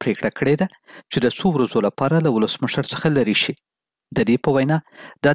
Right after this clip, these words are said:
د مرستیال ولسمشر خپله پریکړه ده چې تر څه مودې به لرې پاتې شي. که څه هم د میرمن میلر د کرونا تر ټیسټ وروسته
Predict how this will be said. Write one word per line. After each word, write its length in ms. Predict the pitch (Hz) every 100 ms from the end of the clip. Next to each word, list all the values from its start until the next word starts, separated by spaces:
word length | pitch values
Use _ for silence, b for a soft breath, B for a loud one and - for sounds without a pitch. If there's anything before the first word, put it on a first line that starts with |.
| 147
د 80 |
مرستیال 480 | 131 123 - 175 175
ولسمشر 580 | 131 117 - 143 - -
خپله 240 | - 196 147 -
پریکړه 260 | 110 - 107
ده 60 | 113 b b b -
چې 80 | 131 -
تر 100 | -
څه 80 | - 180
مودې 260 | 120 107
به 60 | 98 107
لرې 160 | 104 -
پاتې 260 | 131 - 113
شي. 120 | - - _ _ _ _ -
که 80 | 120
څه 60 | - 135
هم 120 | 127
د 100 | 135 117
میرمن 320 | 107 117 110
میلر 260 | 131 147 143 - B 131 117
د 120 | - -
کرونا 320 | 110 143 170 -
تر 140 | 117 -
ټیسټ 240 | 135 - -
وروسته 400 | 147 175 - 117